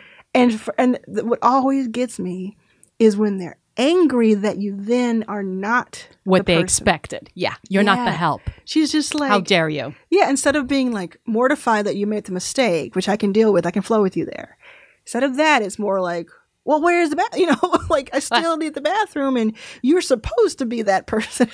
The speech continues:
Speaker 1: <laughs>
Speaker 2: Yeah, and your response was precious. What was it?
Speaker 1: I just said, I, I, I said I was,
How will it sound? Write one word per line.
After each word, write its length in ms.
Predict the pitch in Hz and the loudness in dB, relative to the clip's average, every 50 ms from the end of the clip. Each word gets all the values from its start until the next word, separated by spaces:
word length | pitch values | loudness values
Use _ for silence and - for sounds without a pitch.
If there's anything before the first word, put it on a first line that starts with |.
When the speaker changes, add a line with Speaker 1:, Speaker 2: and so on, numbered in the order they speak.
| - | -2
Speaker 1:
<laughs> 120 | - 269 - | -4 -2 0
Speaker 2:
Yeah, 160 | 240 240 220 | 2 2 4
and 160 | 208 233 233 240 | 4 4 4 4
your 100 | 247 247 | 4 4
response 440 | 247 226 - - 226 208 208 - | 4 2 2 4 2 2 2 2
was 120 | - 202 - | -2 -4 -4
precious. 480 | - - 202 175 170 - 170 143 - | 0 0 2 2 2 0 -4 -4 0
What 160 | - 170 175 143 | 2 2 2 4
was 220 | 175 170 156 - | 2 0 0 -2
it? 140 | 151 - - | -4 -4 0
Speaker 1:
I 120 | - 277 302 | 2 2 2
just 160 | 285 269 - | 2 0 2
said, 160 | 285 269 247 | 2 2 2
I, 440 | 202 - - - - - - 214 - - | 2 -2 -4 -6 -6 -2 2 2 2 4
I, 100 | - 240 | 2 0
I 40 | 233 | 2
said 180 | 226 - 240 214 | 2 -2 -2 0
I 200 | 180 208 208 214 | 2 2 4 4
was, 360 | 208 202 208 220 - - | 2 0 -2 -4 -6 -14